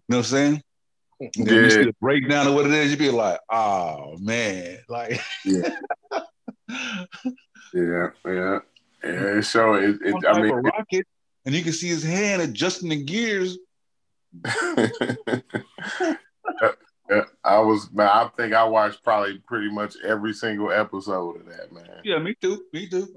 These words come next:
Speaker 2: Every single episode, man.
Speaker 1: I
Speaker 2: <laughs>
Speaker 1: watched them till they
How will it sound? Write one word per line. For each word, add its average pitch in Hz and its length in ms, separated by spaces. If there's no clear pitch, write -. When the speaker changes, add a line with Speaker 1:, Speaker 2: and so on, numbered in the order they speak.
Speaker 2:
Every 98 160
single 98 500
episode, 50 680
man. 50 260
Speaker 1:
I 131 460
Speaker 2:
<laughs> 123 40
Speaker 1:
watched 135 300
them 127 160
till 123 160
they 123 240